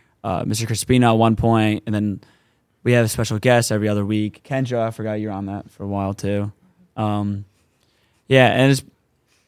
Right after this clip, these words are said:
and it's also gives you a way to, like, just really find what you like and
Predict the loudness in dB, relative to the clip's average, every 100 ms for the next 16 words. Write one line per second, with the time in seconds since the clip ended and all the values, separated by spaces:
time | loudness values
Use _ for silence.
0 | _ -2 2 4 4 4 2 4 2 4
1 | 4 2 -2 -4 -6 _ _ _ _ _
2 | _ _ _ -8 -4 0 -2 -2 0 0
3 | 2 0 0 0 0 0 -4 -4 -6